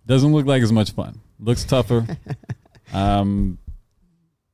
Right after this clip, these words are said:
Speaker 1: sorry, but I'm, I'm glad I'm where I'm at. Now, that said
Speaker 2: Your case is broken.
Speaker 1: my, what do you mean my case is broken?
Speaker 2: Your case of, like, you're presenting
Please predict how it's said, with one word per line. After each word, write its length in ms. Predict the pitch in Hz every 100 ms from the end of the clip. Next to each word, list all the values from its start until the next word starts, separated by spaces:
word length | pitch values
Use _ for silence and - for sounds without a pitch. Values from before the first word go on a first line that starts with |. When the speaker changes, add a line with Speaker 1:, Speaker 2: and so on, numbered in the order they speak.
| _ _
Speaker 1:
sorry, 400 | - 127 156 135
but 260 | 113 107 98
I'm, 240 | 107 104
I'm 220 | 98 104
glad 280 | 101 120 127
I'm 120 | 123
where 160 | 117 113
I'm 120 | 107
at. 160 | 98 80
Now, 340 | 135 120 92 _ -
that 220 | 127 117
said 460 | - 139 101 98 - _ _ _ _
Speaker 2:
Your 100 | 127
case 240 | 127 120 107
is 60 |
broken. 380 | 98 107 98 110 _ _ _ _ _ _ _
Speaker 1:
my, 120 | 95 90
what 120 | 92
do 40 |
you 40 | 95
mean 140 | 87
my 100 | 82
case 260 | - 85 85
is 60 |
broken? 340 | 82 80 - 85
Speaker 2:
Your 140 | 117
case 320 | - 127 120
of, 140 | 123 107
like, 280 | 110 101 90 - -
you're 240 | 110 101 -
presenting 600 | 120 104 107 104 101 -